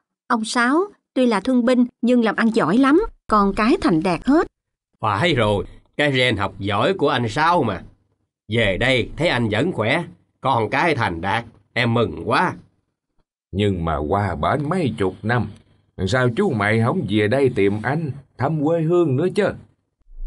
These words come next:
Speaker 2: Em về Việt Nam nhiều lần lắm. Em cũng về quê cũ để thăm anh, nhưng chỗ ấy toàn người lạ không à. Em hỏi thăm anh,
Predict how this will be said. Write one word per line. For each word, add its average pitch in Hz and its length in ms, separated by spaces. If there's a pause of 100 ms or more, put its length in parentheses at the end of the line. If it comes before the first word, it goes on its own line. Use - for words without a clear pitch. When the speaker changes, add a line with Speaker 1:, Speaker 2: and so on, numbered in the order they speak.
Speaker 2:
Em 127 280
về 104 280
Việt 110 220
Nam 120 280
nhiều 104 240
lần 92 280
lắm. 151 360 (420)
Em 120 500
cũng 143 200
về 104 160
quê 123 200
cũ 117 360
để 101 120
thăm 117 240
anh, 123 320 (340)
nhưng 120 360
chỗ 104 180
ấy 170 320
toàn 98 220
người 104 180
lạ 104 360
không 117 140
à. - 180 (600)
Em 139 160
hỏi 120 200
thăm 131 240
anh, 127 340